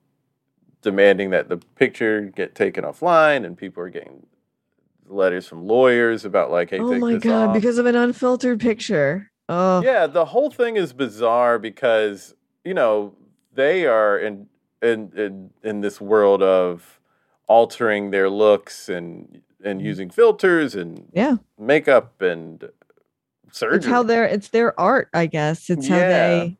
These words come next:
Speaker 2: express themselves, I
Speaker 1: Right,
Speaker 2: guess.
Speaker 1: and that's, of course, encouraged a lot of people to do the same, but they, of course, were encouraged to do it themselves, so it's like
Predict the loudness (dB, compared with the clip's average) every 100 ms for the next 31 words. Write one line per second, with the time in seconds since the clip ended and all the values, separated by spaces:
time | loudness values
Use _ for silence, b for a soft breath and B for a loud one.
0 | _ -8 -8 -2 0 0 0 -2 0 0
1 | 0 0 -4 -10 -14 -2 2 4 4 2
2 | 2 2 2 0 -2 -2 0 0 -2 -10
3 | -2 0 0 -2 -4 -2 0 0 -2 -4
4 | -6 -6 -6 -4 -6 -6 -8 -4 0 0
5 | 0 -4 -8 -10 0 0 4 2 4 2
6 | 2 0 0 -2 -2 0 2 2 0 -6
7 | -6 -2 -4 -4 -14 0 4 6 4 2
8 | 0 0 0 0 0 0 -2 -14